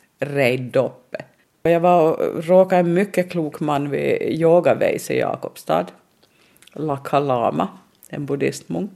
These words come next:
före detta. Jag köpte ett sådant böneband då, va? Ett sånt där armband. Och så tog jag i ena kulor på det bandet och, och så sa bara,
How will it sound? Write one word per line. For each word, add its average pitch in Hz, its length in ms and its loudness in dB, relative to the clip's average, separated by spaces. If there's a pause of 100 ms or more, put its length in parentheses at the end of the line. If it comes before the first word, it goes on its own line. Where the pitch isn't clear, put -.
(460)
före 165 260 -2
detta. 165 420 -6 (640)
Jag 180 180 4
köpte 202 260 4
ett 190 140 -4
sådant 180 300 4
böneband 151 840 4
då, 71 260 -2
va? - 180 -4 (340)
Ett - 100 -12 (120)
sånt - 260 -8
där 147 160 -8 (260)
armband. 139 600 -6 (380)
Och - 180 -10
så - 240 -6 (180)
tog 147 260 -4
jag - 120 -4
i 104 240 -10 (340)
ena 147 260 0
kulor 151 360 -2
på 143 180 -4
det 147 200 -6
bandet - 460 -8
och, - 300 -10
och - 100 -12
så - 120 -12
sa - 340 -8
bara, - 220 -8